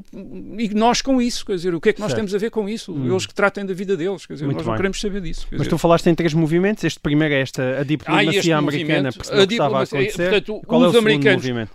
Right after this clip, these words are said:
Speaker 2: o segundo movimento é um movimento, acho que tão, muito importante e que não devemos subestimar, que é um movimento intelectual.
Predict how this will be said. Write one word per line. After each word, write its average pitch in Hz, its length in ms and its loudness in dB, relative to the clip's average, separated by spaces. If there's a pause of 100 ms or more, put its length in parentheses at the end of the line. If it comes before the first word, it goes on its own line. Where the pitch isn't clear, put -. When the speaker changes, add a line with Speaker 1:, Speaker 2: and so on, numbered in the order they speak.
Speaker 2:
o 240 100 0
segundo 247 260 2
movimento 208 340 2
é 233 40 6
um 233 120 4
movimento, 214 460 -2 (200)
acho 196 280 -6
que - 80 -12
tão, 214 260 2
muito 208 560 -2
importante 175 440 -6
e 135 40 -10
que - 60 -10
não 190 100 -6
devemos 170 280 -8
subestimar, 165 440 -8
que 185 80 -2
é - 20 2
um 180 40 0
movimento 170 380 -2
intelectual. 135 640 -4